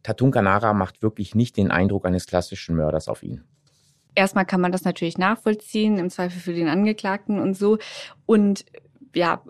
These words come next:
Speaker 2: man muss ja auch sagen, dass es einige, einige Dinge gibt, die auch dagegen sprechen, dass Tatunka tatsächlich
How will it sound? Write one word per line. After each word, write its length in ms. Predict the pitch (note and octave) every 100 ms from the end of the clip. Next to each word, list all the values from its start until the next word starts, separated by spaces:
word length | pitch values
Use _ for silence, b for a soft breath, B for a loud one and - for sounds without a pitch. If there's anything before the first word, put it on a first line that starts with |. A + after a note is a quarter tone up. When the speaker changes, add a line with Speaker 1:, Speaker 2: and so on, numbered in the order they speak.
| -
Speaker 2:
man 680 | - C#2+ F3+ - - G3 G3+
muss 240 | G3+ A#3+
ja 160 | G#3+ -
auch 120 | F#3+
sagen, 560 | - F#3 A3 A3+ G#3+ - - -
dass 200 | G3+ G3
es 120 | G#3+
einige, 1040 | - D3 G3 A3+ A3 G3+ G3 G3 F#3 F#3 - -
einige 840 | - F#3+ G3 F#3+ F#3 F3+ F3 E3+ - _ F#3
Dinge 240 | A3 A#3+
gibt, 380 | A3+ G#3+ G#3+ - B B B B _ _
die 260 | - A3 -
auch 140 | F#3+
dagegen 580 | - F3+ - G3+ A#3 B3+
sprechen, 580 | - - A#3+ A#3+ B3+ A#3
dass 180 | G#3+
Tatunka 680 | - A3 G#3+ A#3 A#3+ A#3 G#3
tatsächlich 840 | G#3 G#3 G3+ G#3 - G3+ G3+ -